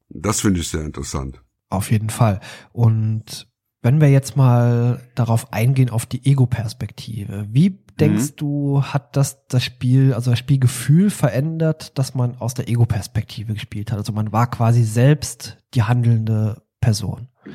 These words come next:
Speaker 1: Genau, du warst selbst die handelnde Person und dadurch, dass du mir auch mit Lichteffekten arbeitete, mit, ähm,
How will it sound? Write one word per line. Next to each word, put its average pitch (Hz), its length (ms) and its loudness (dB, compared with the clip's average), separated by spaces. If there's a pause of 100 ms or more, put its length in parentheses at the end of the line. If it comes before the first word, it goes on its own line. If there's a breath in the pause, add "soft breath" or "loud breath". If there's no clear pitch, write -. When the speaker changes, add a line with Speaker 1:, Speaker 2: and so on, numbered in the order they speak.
(120)
Speaker 1:
Genau, 120 340 2
du 90 200 -4
warst 110 280 0
selbst 104 300 -2
die 95 80 0
handelnde 101 360 2
Person 98 600 0
und 101 180 -2
dadurch, 101 300 0
dass 92 200 -4
du 107 140 -2
mir 110 240 2
auch 92 220 -2
mit 90 200 -4
Lichteffekten 113 760 -2
arbeitete, 95 880 0
mit, 87 520 -4
ähm, 87 440 -4